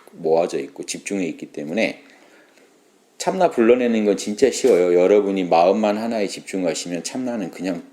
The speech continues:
나타나게 돼 있어요. 음. 에고가 한 가지 대상에만 집중하면 참나는 등장하게 돼 있어요. 그러니까 지금 참나를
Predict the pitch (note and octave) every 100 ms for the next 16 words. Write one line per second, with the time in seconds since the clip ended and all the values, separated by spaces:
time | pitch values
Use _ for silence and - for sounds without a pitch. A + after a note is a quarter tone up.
0 | _ - - A#2 A2+ F2+ - E2 - C#2+
1 | D2+ - - _ _ - _ _ _ _
2 | _ _ F2+ E2 _ _ _ _ - G2+
3 | A#2+ C#3+ C3+ D#3+ E3+ E3 C3+ B2+ B2+ B2
4 | A2 F#2+ F2+ F2+ G2+ G2 G#2 - E3+ E3+
5 | D3+ C3+ B2 C3+ C3+ A#2+ G2+ F#2+ - F#2
6 | F2+ _ _ _ _ _ _ _ _ _
7 | _ _ _ - A2+ A2+ G#2+ - _ -
8 | _ _ - F#3 F#3+ G3+ E3+ B2 -